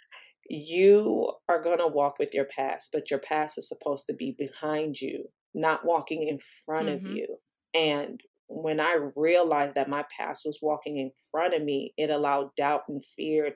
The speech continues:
Speaker 1: to roam all over in my decision making,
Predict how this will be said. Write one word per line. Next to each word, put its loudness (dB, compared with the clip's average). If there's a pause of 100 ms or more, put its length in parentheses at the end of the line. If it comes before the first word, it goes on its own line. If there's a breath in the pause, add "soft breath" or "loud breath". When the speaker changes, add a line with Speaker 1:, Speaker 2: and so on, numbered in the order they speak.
Speaker 1:
to -4
roam 0 (760 soft breath)
all 10
over 10
in 2
my -2
decision 0
making, -2